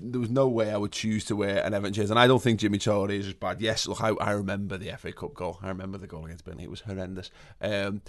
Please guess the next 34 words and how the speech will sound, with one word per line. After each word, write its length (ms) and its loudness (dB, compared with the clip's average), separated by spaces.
this 180 -6
is 120 -4
a 80 -2
Champions 500 -2
League 160 -2
winner, 180 -2
mate. 140 -2
We 140 -2
could 180 -4
do 180 4
with 200 4
some 180 0
more 340 4
Champions 460 2
League 200 0
winners 320 2
in 120 4
this 140 0
squad. 240 6
Now, 160 8
we 100 6
could 240 2
well 180 10
have 140 4
an 60 0
entire 320 2
squad 300 2
of 80 2
them 160 2
come 160 4
the 80 6
end 160 2
of 60 0
May, 240 0